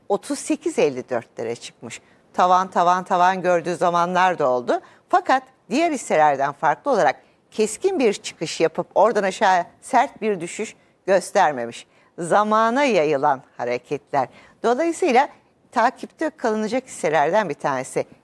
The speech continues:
Hem içeriği olarak şirketin farklı, hem yurt dışı bağlantılar olarak, hem de fiyat hareketleri olarak.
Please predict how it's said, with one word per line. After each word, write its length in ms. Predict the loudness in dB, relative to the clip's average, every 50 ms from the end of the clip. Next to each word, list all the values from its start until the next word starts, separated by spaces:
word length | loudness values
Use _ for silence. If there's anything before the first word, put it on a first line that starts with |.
| _
Hem 160 | 0 0 0 -2
içeriği 440 | -6 -12 -6 -4 -4 -2 0 0 2
olarak 360 | 2 2 2 2 0 0 -4
şirketin 680 | -10 -12 -10 -10 -10 -10 _ -12 -12 -8 -6 -6 -6 -6 -10 _ _
farklı, 460 | 0 0 0 0 -4 _ -2 -2 -2 -2 -8 _ -16 _
hem 200 | -2 0 0 0
yurt 260 | 0 -2 -4 -6 -8 -12
dışı 280 | -10 -8 -8 -2 0
bağlantılar 640 | 0 0 0 0 -2 -4 -4 -8 -10 -4 -2 0 2
olarak, 280 | 4 4 4 2 2 -2 -8 _ _ _ _
hem 240 | 0 0 2 0 0
de 80 | -2
fiyat 320 | -2 0 0 0 0 2 0
hareketleri 680 | 0 -2 -2 -4 _ -10 -10 -10 _ -4 -2 0 2 2
olarak. 360 | 2 2 2 2 2 0